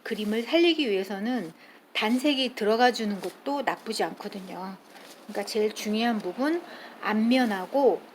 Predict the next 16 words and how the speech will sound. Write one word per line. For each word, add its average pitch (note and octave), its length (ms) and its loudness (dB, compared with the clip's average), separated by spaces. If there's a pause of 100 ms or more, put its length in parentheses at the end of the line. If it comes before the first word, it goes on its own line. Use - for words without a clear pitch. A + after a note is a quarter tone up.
(220)
위-, G3 240 -8
윗면만 G#3 840 2
신경 E4 380 0
써서 A3 480 0 (680)
조금 G3+ 480 -8 (460)
구도를 G#3+ 360 2
생각을 A#3+ 560 2 (360)
먼저 G3 300 -8
해주세요. B3+ 540 -6 (380)
그 G#3+ 80 -12
다음에 A3 420 0
냅킨이 A3+ 720 -4
결정이 F#3 540 -6
됐으면은 G#3+ 800 -4 (640)
냅킨 A#3 520 -2
접착제를 A#3 920 0